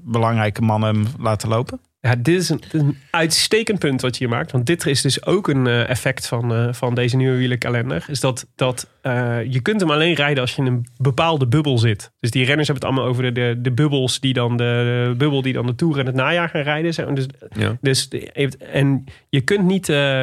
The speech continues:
Speaker 2: dus het W K zal ook nog eens niet per se, eh, eh, die,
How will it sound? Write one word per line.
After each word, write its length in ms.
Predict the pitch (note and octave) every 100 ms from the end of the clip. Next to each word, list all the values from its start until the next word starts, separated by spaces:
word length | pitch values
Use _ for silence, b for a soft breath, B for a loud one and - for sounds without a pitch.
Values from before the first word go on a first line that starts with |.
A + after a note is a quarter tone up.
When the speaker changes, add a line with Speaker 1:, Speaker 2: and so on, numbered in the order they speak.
| C3
Speaker 2:
dus 120 | C#3+ C#3+
het 200 | C#3+ C3+
W 140 | D#3+
K 280 | F#3 F#3 E3+
zal 280 | C#3 D3+ -
ook 140 | F3+
nog 200 | E3 D3
eens 180 | C#3+ - -
niet 300 | D3+ F3 -
per 160 | C#3 C3+
se, 400 | C#3 C#3 C3+ C3+ _
eh, 560 | B2+ B2+ B2 A#2+ A#2+ A#2+
eh, 640 | - - - C3+ B2 A#2+ -
die, 180 | C3+